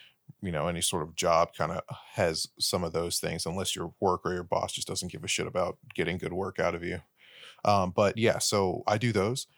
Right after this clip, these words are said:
and I had mine last week, and it, it's really crazy the way that I view my work and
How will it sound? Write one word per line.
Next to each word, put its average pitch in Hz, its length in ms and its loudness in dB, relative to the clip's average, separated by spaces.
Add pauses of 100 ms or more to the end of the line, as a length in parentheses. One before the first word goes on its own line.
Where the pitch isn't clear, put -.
(380)
and 92 480 0 (720)
I 92 100 4
had 101 300 2
mine 113 240 0
last 90 380 -2
week, 107 300 0
and 95 100 0
it, 87 160 -2
it's - 180 -2
really 202 240 0
crazy 117 520 0
the 92 160 -4
way 101 280 0
that 101 260 -2
I 95 420 -2 (600)
view 110 460 2
my 98 280 2
work 85 500 0 (480)
and 87 600 -2